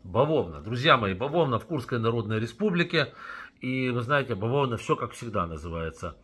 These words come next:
Ещё с утра Министерство клоунады Российской Федерации заявило, что они всё абсолютно, вот мне нравится их, мне нравятся их заявления, друзья мои. "Мы, говорит,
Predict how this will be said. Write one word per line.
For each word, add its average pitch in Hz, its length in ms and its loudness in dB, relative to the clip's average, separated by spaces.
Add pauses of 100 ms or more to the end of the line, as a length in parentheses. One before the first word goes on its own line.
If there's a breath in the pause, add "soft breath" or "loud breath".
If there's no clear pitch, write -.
(340 soft breath)
Ещё 107 220 -6
с - 100 -8
утра 147 260 4
Министерство 123 640 -6
клоунады 120 560 0
Российской 104 440 -6
Федерации 104 540 -2
заявило, 98 580 -4
что - 320 -6
они 110 220 -4
всё - 360 -2
абсолютно, 135 420 -2
вот 117 100 -18
мне 123 180 -6
нравится 120 340 -4
их, 92 60 -14 (260 loud breath)
мне 120 420 2
нравятся 147 460 8
их 123 140 -8
заявления, 113 500 -2
друзья 80 320 -12
мои. 76 260 -14 (540 loud breath)
"Мы, 226 280 10
говорит, 247 420 8